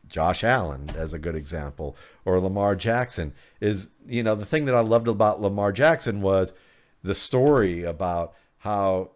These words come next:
what type of offense he played in, in Flor-, in high school in Florida, and then working with Bobby Petrino, and every morning getting himself a, a, I don't know what he had to, for breakfast. I don't remember that part of the story, but remember him sitting down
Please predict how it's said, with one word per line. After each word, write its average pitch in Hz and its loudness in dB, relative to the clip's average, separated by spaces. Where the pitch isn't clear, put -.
what 101 -4
type 127 0
of 104 0
offense - -10
he 101 -8
played 113 0
in, 101 -2
in 85 -10
Flor-, 104 -8
in 92 -10
high 113 -2
school 107 -8
in 90 -8
Florida, 110 -4
and 98 -6
then 107 -6
working 120 -2
with 101 -8
Bobby 110 -2
Petrino, 113 -6
and 92 -6
every 120 -2
morning 110 -4
getting 95 -8
himself 101 -4
a, 92 -8
a, 80 -6
I 87 -8
don't 95 -6
know 95 -4
what 98 0
he 92 -6
had 90 -4
to, 87 -8
for 95 -6
breakfast. 95 -4
I 95 -2
don't 95 -6
remember 92 -8
that 90 -6
part 92 -6
of 85 -10
the 82 -14
story, 90 -6
but 87 -8
remember 101 -10
him 95 -10
sitting 110 -8
down 107 -2